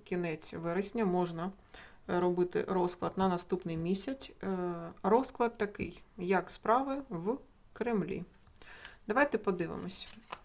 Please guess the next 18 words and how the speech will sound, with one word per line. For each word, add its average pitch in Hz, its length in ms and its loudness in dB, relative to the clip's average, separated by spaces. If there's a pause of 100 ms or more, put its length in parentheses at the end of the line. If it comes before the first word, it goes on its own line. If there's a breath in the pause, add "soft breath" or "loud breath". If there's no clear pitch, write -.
(520 loud breath)
Ось 220 220 6
я 202 80 10
записала 190 580 6
кілька 190 360 4
питань, 208 500 2 (680)
знайшла 190 560 4
фоточки 214 580 2
всіх. 269 320 4 (1400 loud breath)
Давайте 214 360 4
погля-, 190 320 4 (100)
поглянемо. 185 720 4 (220)
Так, - 360 4
перше 196 400 6
питання. - 560 2
Шойгу 247 420 6
та 254 120 6
Путін, 202 540 2 (840 loud breath)
е, 185 480 2